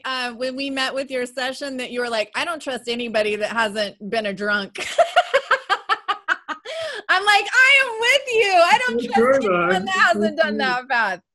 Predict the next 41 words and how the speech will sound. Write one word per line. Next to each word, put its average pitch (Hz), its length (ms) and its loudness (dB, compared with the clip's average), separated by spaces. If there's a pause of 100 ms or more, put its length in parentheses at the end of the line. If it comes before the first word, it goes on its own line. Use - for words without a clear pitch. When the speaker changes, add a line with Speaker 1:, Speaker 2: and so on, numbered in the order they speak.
(220)
Speaker 2:
It's, 208 120 0
but 233 100 2
that's 269 180 4
a, 254 60 -4
that's 226 260 -2
an 226 80 0
interesting, 214 600 0
have 180 100 -6
you 247 80 -2
read 240 100 -4
the 208 60 -2
book 190 200 -2 (120)
Flow? 175 500 -4 (100)
Uh, 170 40 -10 (280)
I 151 80 -8
can't 180 140 -10
remember 160 160 -8
the, 147 80 -14 (140)
it's 139 120 -14
a 170 40 -12
really 165 180 -6
famous 143 340 -12
book. 143 260 -10
It, 151 100 -8
it 160 120 -10
talks 190 220 0
about 160 300 -2
essentially 147 560 -6
how 156 160 -6 (140)
artists 156 320 -8
get 156 120 -4
into 151 240 -8
that 147 140 -6 (120)
kind 156 140 -10
of 139 120 -12
moment 147 320 -10
of 131 80 -18
creativity 147 640 -8
and 143 120 -14
then 143 100 -12
they 139 160 -10